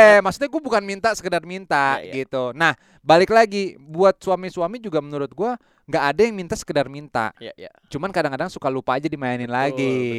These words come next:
Speaker 1: betul,
Speaker 2: ya
Speaker 1: betul,
Speaker 2: kan?
Speaker 1: betul, betul.
Speaker 2: Tapi ya itu, saat ada kebahagiaan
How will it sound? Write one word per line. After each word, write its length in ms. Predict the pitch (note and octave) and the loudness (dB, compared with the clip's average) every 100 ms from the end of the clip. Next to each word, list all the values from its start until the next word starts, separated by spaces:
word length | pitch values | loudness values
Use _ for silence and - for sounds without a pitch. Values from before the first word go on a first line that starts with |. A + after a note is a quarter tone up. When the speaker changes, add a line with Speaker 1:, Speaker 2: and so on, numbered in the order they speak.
| A2+ | -6
Speaker 1:
betul, 80 | G#2 | 2
Speaker 2:
ya 140 | B2+ D3 | 6 6
Speaker 1:
betul, 100 | B2 | 4
Speaker 2:
kan? 480 | A2+ A2+ A#2+ C3+ | 0 0 0 -2
Speaker 1:
betul, 220 | D#3 D3+ - | -4 -10 -20
betul. 200 | - G2 - | -20 -20 -10
Speaker 2:
Tapi 360 | A#2+ G#2+ G#2 F3 | -6 -6 -2 0
ya 100 | E3 | 2
itu, 240 | E3 - E3+ | 2 -2 -4
saat 260 | - D#3 D#3 | -2 -2 0
ada 160 | D#3 | -2
kebahagiaan 920 | D#3 D#3+ D3 D3 C#3 C3 A2+ C3 E3 | -2 -2 0 0 0 0 0 0 -4